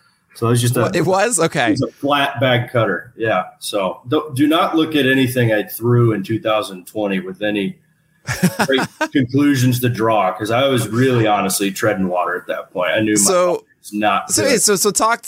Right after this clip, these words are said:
Speaker 2: talk to me about that. I mean, uh, I, I do wanna hear a bit about just what it's like being, you know,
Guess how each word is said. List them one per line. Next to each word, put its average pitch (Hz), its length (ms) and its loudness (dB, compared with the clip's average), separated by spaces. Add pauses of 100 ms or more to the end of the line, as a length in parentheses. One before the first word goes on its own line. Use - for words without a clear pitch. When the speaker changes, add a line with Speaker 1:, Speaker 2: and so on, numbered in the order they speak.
(120)
Speaker 2:
talk 220 280 0
to 202 100 -4
me 170 100 -2
about 143 380 0
that. 113 320 0
I 131 80 0
mean, 143 240 -2
uh, 131 280 0
I, 127 140 2
I 147 60 2
do 180 160 2
wanna 185 180 0
hear 156 400 2
a 135 140 0
bit 131 200 0
about 123 240 0
just - 240 -4
what 127 220 2
it's 123 120 -2
like 120 180 -2
being, 123 260 0
you 110 140 -2
know, 104 160 0